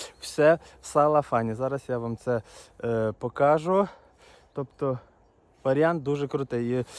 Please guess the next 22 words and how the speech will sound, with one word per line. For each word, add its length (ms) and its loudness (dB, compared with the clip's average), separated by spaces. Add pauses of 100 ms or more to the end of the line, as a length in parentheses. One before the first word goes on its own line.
(140)
і 80 -4
одинадцять 520 0
сотих 320 -2
землі, 300 -2
дуже 280 -2
велика 480 4 (480)
діляночка. 720 6
Це 140 2
все 240 2
наша 320 2
діляночка. 680 2 (360)
Під 140 4
боком 440 8
ліс, 380 6 (420)
під 160 0
боком 380 6
ліс. 320 4 (720)
Спереді 560 6
в 60 4
нас 180 4
шикарний 480 0
краєвид. 540 2